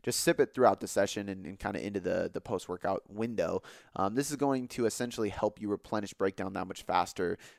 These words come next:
while optimizing your insulin sensitivity during training to build more muscle mass. Um, but for those who struggle with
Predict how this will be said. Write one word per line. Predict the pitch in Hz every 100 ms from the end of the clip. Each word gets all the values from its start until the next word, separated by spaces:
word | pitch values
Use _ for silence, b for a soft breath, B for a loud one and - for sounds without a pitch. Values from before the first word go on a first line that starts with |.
| B
while | 90 90 90
optimizing | - 120 127 113 110
your | 90
insulin | 110 110 104
sensitivity | 107 101 - 98 92
during | - 107 101
training | - 123 147 123 101 101
to | 101
build | 95 107
more | 98 95
muscle | 85 -
mass. | 76 - - - B B B
Um, | - 101 101 101 98
but | 117
for | 123
those | 135 139
who | 135
struggle | - 135 120
with | 113 -